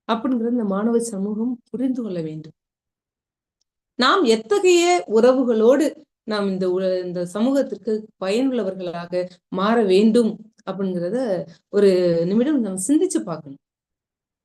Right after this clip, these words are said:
இலை போல இருக்கணுமா நம்முடைய உறவுகள்? அல்லது கிளை போல இருக்கணுமா? அல்லது வேர் போல இருந்து பலருக்கும் பயன்படக்கூடிய வகையில நம்ம வந்து,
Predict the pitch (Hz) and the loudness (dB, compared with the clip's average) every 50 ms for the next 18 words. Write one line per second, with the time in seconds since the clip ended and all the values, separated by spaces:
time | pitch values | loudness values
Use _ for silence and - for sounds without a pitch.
0 | _ _ _ _ _ _ _ _ _ _ _ _ _ _ _ _ _ - 202 220 | _ _ _ _ _ _ _ _ _ _ _ _ _ _ _ _ _ -4 0 0
1 | 233 247 226 240 254 247 240 202 190 190 185 175 170 165 165 190 233 277 - _ | 0 0 0 0 0 0 0 -2 -4 -6 -8 -10 -8 -8 -8 -8 -10 -12 -14 _
2 | _ _ _ _ _ _ _ - 196 196 175 175 175 175 175 185 185 180 175 180 | _ _ _ _ _ _ _ -4 -2 0 0 0 0 2 0 0 0 -2 -4 -4
3 | 190 208 240 - - _ _ _ _ _ _ _ _ _ _ _ _ _ _ _ | -4 -6 -6 -8 -14 _ _ _ _ _ _ _ _ _ _ _ _ _ _ _
4 | _ _ _ _ _ _ _ _ 294 311 285 262 254 - - - 247 254 277 302 | _ _ _ _ _ _ _ _ 2 2 2 2 0 -2 -2 0 2 4 4 2
5 | 311 - 269 262 254 220 196 185 190 185 175 170 180 202 247 294 - _ _ _ | 2 2 2 2 2 0 -2 -2 -4 -4 -4 -4 -4 -6 -8 -8 -12 _ _ _
6 | _ _ _ _ _ _ _ _ _ _ _ _ _ - 277 285 277 277 233 262 | _ _ _ _ _ _ _ _ _ _ _ _ _ -2 0 2 2 2 2 0
7 | 254 208 208 226 269 302 330 330 - 277 269 262 254 247 233 214 226 240 247 226 | 0 4 6 6 6 6 4 2 0 -2 0 0 0 0 0 0 -2 -2 -2 -2
8 | 262 240 208 208 - _ 208 208 226 269 311 330 330 294 - 370 381 330 262 233 | -4 -4 -6 -6 -10 _ -10 -6 -4 -4 -4 -4 -4 -4 -4 -4 -4 -4 -4 -8
9 | - _ _ _ _ _ _ _ _ _ _ _ _ - 196 214 226 233 269 285 | -12 _ _ _ _ _ _ _ _ _ _ _ _ -8 -6 -6 -4 -4 -2 -2
10 | 269 254 247 240 233 233 - 214 208 202 196 190 196 196 196 247 247 247 254 262 | -2 -2 -4 -6 -6 -8 -6 -4 -4 -4 -4 -4 -6 -4 -2 -2 -2 -2 -2 -4
11 | 285 294 277 226 190 185 180 180 180 180 185 180 196 202 196 185 175 170 - | -4 -6 -6 -8 -10 -10 -10 -8 -8 -8 -4 -2 0 0 0 0 -2 -6 -8